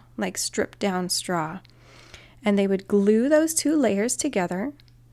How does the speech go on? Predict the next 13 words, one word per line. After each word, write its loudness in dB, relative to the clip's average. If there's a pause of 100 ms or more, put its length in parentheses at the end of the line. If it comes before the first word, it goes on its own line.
(480)
And 2
then 2
to -2
make -2
pages, -2 (380)
they 2
would, 2 (100)
they 4
would 4
make 4
a 0
papyrus 2
scroll. -2